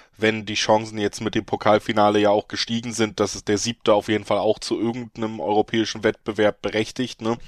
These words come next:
Also Frankfurt muss eigentlich jedes Spiel gewinnen, um sich da noch realistisch Chancen auszurechnen. Bei Hoffenheim ist die Situation aber mittlerweile fast eine ähnliche, nachdem man da noch vor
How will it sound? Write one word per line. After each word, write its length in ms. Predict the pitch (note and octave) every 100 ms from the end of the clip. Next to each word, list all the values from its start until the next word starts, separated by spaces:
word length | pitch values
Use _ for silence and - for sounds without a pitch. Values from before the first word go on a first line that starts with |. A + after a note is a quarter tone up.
| - - - - -
Also 360 | G2+ A2 A2+ A2+ - - _
Frankfurt 540 | - C3 C3+ C3+ B2 - _ _ _
muss 280 | A#2+ B2+
eigentlich 220 | A2 A2 G#2
jedes 220 | A#2 A#2
Spiel 180 | - A2
gewinnen, 240 | A2 C3
um 140 | B2+
sich 160 | A#2 A2+
da 120 | A#2
noch 160 | A2+ A2
realistisch 480 | A2+ A2+ A2+ A#2 -
Chancen 300 | B2 B2 A#2+
auszurechnen. 600 | A2+ - A#2+ A2+ B2 A#2
Bei 160 | A2
Hoffenheim 460 | B2+ - C#3 A2+ A2
ist 120 | A2+
die 80 | A#2+
Situation 640 | A#2+ A#2+ A2+ - B2+ B2
aber 120 | A2
mittlerweile 540 | A2 A#2 A2 A2 A#2 A#2
fast 260 | B2 -
eine 100 | G#2+ A2
ähnliche, 380 | E3+ A#2+ A2
nachdem 320 | G#2 - A#2 A2+
man 120 | A2+
da 140 | A2+
noch 200 | A#2 A2
vor 340 | - A#2+ A2+